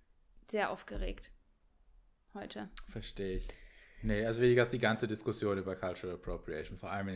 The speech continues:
Speaker 2: den U S A, finde ich extrem anstrengend. Und ich finde es
Speaker 1: Ja.
Speaker 2: irgendwie so dämlich, dass sowieso viele Sachen leider dann eben zu uns rüberschwappen, weil dann alle immer denken, jeder muss mehr woke sein als der Nächste.
Speaker 1: <laughs> Ja.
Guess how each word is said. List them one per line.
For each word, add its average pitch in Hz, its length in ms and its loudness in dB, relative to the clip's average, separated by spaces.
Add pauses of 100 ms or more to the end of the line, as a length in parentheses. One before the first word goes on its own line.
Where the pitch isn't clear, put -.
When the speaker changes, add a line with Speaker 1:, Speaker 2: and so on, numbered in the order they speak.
Speaker 2:
den 82 80 -10
U 85 80 -6
S 85 140 -8
A, 80 180 -6
finde 98 220 -6
ich 95 60 -6
extrem 92 400 -8
anstrengend. 80 480 -10 (560)
Und 110 120 0
ich 104 80 0
finde 110 140 2
es - 120 0
Speaker 1:
Ja. - 0 -
Speaker 2:
irgendwie 95 180 0
so 113 120 0 (680)
dämlich, 123 400 6
dass 110 160 -2
sowieso 117 300 -2
viele 147 440 0
Sachen 92 380 -2
leider 87 480 0 (500)
dann 110 160 0
eben 107 440 0
zu 123 240 4
uns 113 340 -2
rüberschwappen, 107 960 0 (1000)
weil 107 140 2
dann 107 140 2
alle 120 280 2
immer 113 220 0
denken, 107 460 0
jeder 110 240 2
muss 104 260 -2
mehr 104 400 -2
woke 98 320 2
sein 98 400 2
als 92 360 -6
der 87 160 0
Nächste. 240 680 2 (160)
Speaker 1:
<laughs> - 120 -12
Ja. 277 340 -4